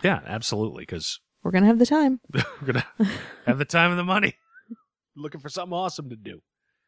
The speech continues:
Speaker 1: Uh, did I give my, the email? Email is, uh, crisis on infinite midlives at gmail dot com.
Speaker 2: And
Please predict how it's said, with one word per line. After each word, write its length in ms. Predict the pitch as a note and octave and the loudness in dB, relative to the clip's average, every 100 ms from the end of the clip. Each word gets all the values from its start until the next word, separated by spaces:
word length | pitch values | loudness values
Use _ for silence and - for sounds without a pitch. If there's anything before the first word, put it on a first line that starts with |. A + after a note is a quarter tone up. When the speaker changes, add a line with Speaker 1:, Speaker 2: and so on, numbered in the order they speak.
| _ _ _ _ _ _ _ | _ _ _ _ _ _ _
Speaker 1:
Uh, 260 | A#2+ A#2+ A#2 | -2 0 0
did 120 | A#2 | 0
I 60 | B2 | -2
give 140 | D3+ | -2
my, 200 | D3+ C3+ | 0 0
the 280 | A#2+ A#2+ C3+ | 0 -2 0
email? 380 | D3+ D#3+ D#3 C#3+ | 2 2 2 -2
Email 420 | A2 C3 B2+ A#2 | -4 -2 0 0
is, 140 | A2 G2 | -2 -2
uh, 200 | G#2 G2 | -4 -4
crisis 340 | - B2+ A#2+ | -2 -2 0
on 100 | A#2 | -2
infinite 280 | A2+ G#2 G#2+ | -2 -4 -4
midlives 760 | A#2 A#2+ A2+ A#2 A#2 A2+ A2 - | -2 2 4 4 2 0 -4 -4
at 240 | G#2+ G#2+ | -6 -6
gmail 500 | G#2 A2 A#2 A2+ G#2 | -4 -2 0 0 0
dot 240 | G#2+ G#2 - | 0 -2 -2
com. 440 | A#2+ G2 A#2 F#3+ _ _ _ _ - - _ _ _ _ _ _ _ _ _ - | -4 -2 -4 -6 _ _ _ _ -20 -20 _ _ _ _ _ _ _ _ _ 2
Speaker 2:
And 1160 | F3 F3+ F#3 F#3 F#3 F#3 F#3 F#3 F#3 F3+ F#3 | 6 8 10 10 10 8 8 8 8 8 4